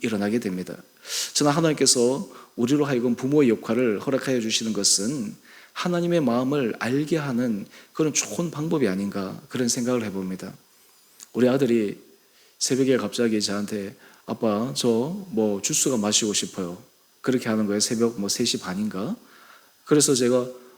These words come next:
"어, 그래." 그러고 있는데, "그래, 내가 십 분만 있다 일어날게." 그러고 나서 이제 일어나서 사줬어요.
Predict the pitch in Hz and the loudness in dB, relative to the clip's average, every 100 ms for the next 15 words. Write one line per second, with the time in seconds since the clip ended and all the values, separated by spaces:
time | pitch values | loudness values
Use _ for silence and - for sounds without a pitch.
0 | _ 123 131 131 131 120 131 135 139 139 | _ -2 0 0 -2 -2 0 0 -2 2
1 | 139 117 98 107 139 135 101 - _ _ | 4 4 2 0 2 0 -2 -12 _ _
2 | 127 123 123 - 147 156 143 113 110 110 | 0 2 2 0 -2 -2 0 0 0 0
3 | 110 92 90 98 135 220 - _ _ _ | -2 -4 -4 -4 -4 -6 -12 _ _ _
4 | - 160 135 135 117 120 139 135 113 104 | 0 2 4 4 4 4 2 0 2 2
5 | 104 - 120 92 - 95 120 | 0 -2 -4 -2 -2 -2 -6